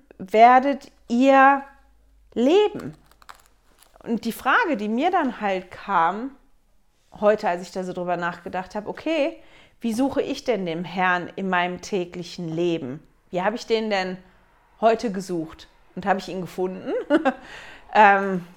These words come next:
suche ich den Herrn in meinem täglichen Leben bewusst? Nee, ich glaub, bei mir bewusst ist es nicht immer. Das kommt drauf an, was grad los ist oder nicht. Aber das ist nicht etwas, was jeden Tag bewusst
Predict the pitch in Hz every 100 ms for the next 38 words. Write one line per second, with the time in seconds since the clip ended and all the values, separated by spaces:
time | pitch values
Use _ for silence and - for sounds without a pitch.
0 | - - - - - - _ _ _ _
1 | _ _ _ - 196 220 - 311 320 330
2 | 277 320 330 330 311 285 285 277 277 294
3 | - 269 - 277 285 285 277 294 330 311
4 | - - 202 208 185 226 403 - - -
5 | - _ _ _ _ _ _ _ _ _
6 | - 254 277 285 277 285 - 233 247 370
7 | 247 220 277 330 240 247 247 247 233 208
8 | 220 170 - - 214 - 202 - - 214
9 | 202 185 170 - - 202 - 175 - 202
10 | 240 240 196 - 185 190 185 95 202 269
11 | 320 - - 180 185 185 185 - - 226
12 | 214 190 196 185 185 196 190 196 220 208
13 | 190 190 - 175 262 -